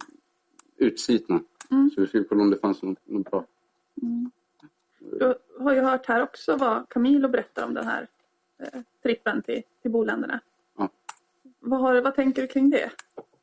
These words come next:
Speaker 1: Som ni säkert märkte när han, när han började prata blev jag väldigt, väldigt arg.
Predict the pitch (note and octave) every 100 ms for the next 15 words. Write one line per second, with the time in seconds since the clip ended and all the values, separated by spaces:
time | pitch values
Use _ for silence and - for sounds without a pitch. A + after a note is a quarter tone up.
0 | _ _ _ _ _ _ _ _ _ -
1 | G#2 G#2+ D#3 D3 A#2 A2 C3 G#2 _ F#3
2 | G#2+ G2 F#2+ F#2 - G#2 G2 G2 G2 G2+
3 | - G2 F#2+ F2+ F#2 F2 _ _ - -
4 | - _ G2+ G2+ G2 - A#2+